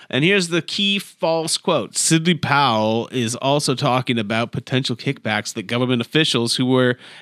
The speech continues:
asked to use Dominion actually also enjoyed benefits to their families, Bartimolo said. "We're going to talk about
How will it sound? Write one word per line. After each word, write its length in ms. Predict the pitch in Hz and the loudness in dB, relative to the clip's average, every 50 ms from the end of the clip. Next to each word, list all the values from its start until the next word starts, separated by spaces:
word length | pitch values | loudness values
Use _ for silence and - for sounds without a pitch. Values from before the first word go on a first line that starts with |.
| _ - - | _ -4 0
asked 380 | 147 156 170 180 - - - | 0 2 2 2 0 0 0
to 100 | - 175 | 0 2
use 280 | 165 160 165 160 147 123 | 4 4 4 4 2 2
Dominion 640 | 131 139 139 143 143 156 180 175 127 107 98 95 90 | 0 0 2 4 4 4 4 4 2 0 -2 -4 -4
actually 560 | - 127 139 143 160 - - - 160 151 147 139 | -2 0 0 0 0 0 -2 -2 0 0 0 0
also 480 | 120 139 147 160 156 - - 156 139 | 2 2 2 0 0 0 0 0 2
enjoyed 440 | 135 131 127 120 135 139 135 127 117 | 2 0 2 2 2 2 2 2 2
benefits 520 | 127 135 143 151 143 - 156 151 - - - | 0 2 2 2 0 0 -2 -2 -2 -6 -6
to 100 | - 139 | -2 0
their 140 | 139 131 127 | 0 0 0
families, 580 | - 127 131 151 180 190 180 147 117 98 - | 2 2 2 4 4 4 4 2 0 0 -2
Bartimolo 600 | - 120 117 117 113 110 110 107 107 104 104 101 - | -4 -2 -2 -2 0 -2 -2 -2 -2 -2 -2 -2 -2
said. 300 | - 113 107 110 117 - - - - - - - - - | -2 0 -2 -2 -4 -6 -12 -16 -16 -16 -16 -16 -12 0
"We're 140 | - 135 143 | 2 2 4
going 360 | 135 143 151 170 175 175 175 | 4 4 6 6 6 4 2
to 120 | 160 160 135 | 2 -2 -2
talk 360 | - - 147 151 151 151 - | 2 2 4 4 4 2 0
about 480 | 143 127 123 135 135 135 135 131 - | 0 0 2 2 2 2 2 0 -4